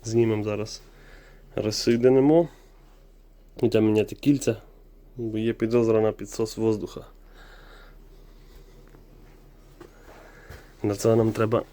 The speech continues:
викрутити отут два винта. Отут от нього сплінти даже ці на місці,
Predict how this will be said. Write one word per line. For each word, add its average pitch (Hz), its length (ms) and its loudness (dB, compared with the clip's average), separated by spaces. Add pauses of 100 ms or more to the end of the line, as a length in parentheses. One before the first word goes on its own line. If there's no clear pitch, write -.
викрутити 117 600 -4
отут 165 380 -4 (680)
два 117 200 2
винта. 117 460 0 (1200)
Отут 101 340 -2
от 101 120 -4
нього 104 300 -2 (220)
сплінти 110 460 2
даже 123 200 0
ці 113 140 -4
на 113 100 2
місці, 120 400 0